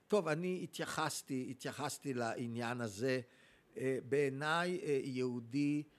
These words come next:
אה, ישראלי, או אפילו סובייטי לשעבר, שעובר לבו-, לגור בגרמניה, כל יהודי בכלל, שעובר לגור בגרמניה, זה התת אשפה הכי נאלחת, הכי בזויה,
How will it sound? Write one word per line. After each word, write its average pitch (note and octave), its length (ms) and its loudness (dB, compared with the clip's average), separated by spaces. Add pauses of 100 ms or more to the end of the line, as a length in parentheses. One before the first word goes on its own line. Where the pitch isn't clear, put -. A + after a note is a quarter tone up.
(280)
אה, B2 220 -4
ישראלי, D3 840 0
או E3 180 0
אפילו F#3+ 360 -4
סובייטי E3+ 680 -4
לשעבר, G2+ 760 -4 (460)
שעובר D#3 920 0
לבו-, C3 480 -2
לגור B2+ 460 -2
בגרמניה, A2+ 760 -2
כל B3+ 240 4
יהודי G3 300 4
בכלל, B2+ 500 2 (440)
שעובר E3 840 2
לגור C3 460 0
בגרמניה, B2+ 840 0 (300)
זה C3 420 2 (140)
התת - 600 -2
אשפה D#3+ 640 4 (400)
הכי E3 400 2
נאלחת, D#3+ 800 0
הכי E3+ 320 0
בזויה, C3 640 2